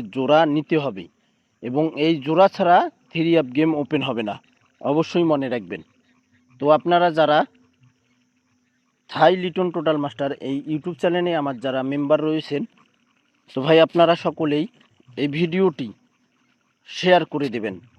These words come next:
অনেক গুরুত্বপূর্ণ আমাদের একটি ভিডিও, আমাদের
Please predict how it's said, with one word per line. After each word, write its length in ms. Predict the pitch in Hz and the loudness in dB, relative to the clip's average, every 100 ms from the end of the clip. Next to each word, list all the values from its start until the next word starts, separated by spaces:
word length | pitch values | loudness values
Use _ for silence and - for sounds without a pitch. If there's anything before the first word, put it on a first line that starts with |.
| _ | _
অনেক 200 | 147 165 139 | -2 0 0
গুরুত্বপূর্ণ 520 | 151 151 185 156 180 180 165 | -2 -2 -4 -2 0 2 0
আমাদের 320 | 143 123 151 247 _ _ - - | 0 -2 -4 -6 _ _ -14 -10
একটি 180 | 143 156 | -6 -6
ভিডিও, 420 | 139 143 147 135 147 - _ _ _ - _ - _ - | -4 -4 -2 0 -2 -4 _ _ _ -20 _ -20 _ -4
আমাদের 340 | 143 131 143 | -2 0 -4